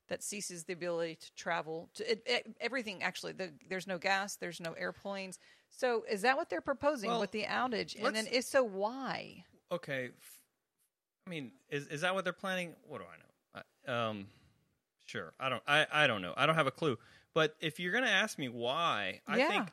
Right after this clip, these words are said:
Speaker 2: I think I would say that the reason they would do anything would be to centralize power, further centralize power. If you look at what happened in covid,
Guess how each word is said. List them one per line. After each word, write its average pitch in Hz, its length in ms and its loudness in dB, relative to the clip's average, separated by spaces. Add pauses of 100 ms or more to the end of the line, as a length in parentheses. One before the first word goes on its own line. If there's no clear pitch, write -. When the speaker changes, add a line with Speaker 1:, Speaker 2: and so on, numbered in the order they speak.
(100)
Speaker 2:
I 185 140 2
think 170 260 -6
I 139 160 4
would 160 220 -2
say 135 300 0
that 110 300 0 (1400)
the 165 100 -4
reason 240 360 -2
they 196 120 2
would 170 180 2
do 160 260 -2
anything 110 760 -4 (500)
would 131 240 -4
be 147 220 -4
to 120 160 -6
centralize 135 960 -2
power, 82 640 -6 (420)
further 170 440 0
centralize 113 720 -2
power. 101 440 -4
If 107 120 -12
you 143 80 -8
look 247 180 -4
at 302 40 -4
what 233 100 0
happened 190 360 2
in 131 80 -4
covid, 123 640 -2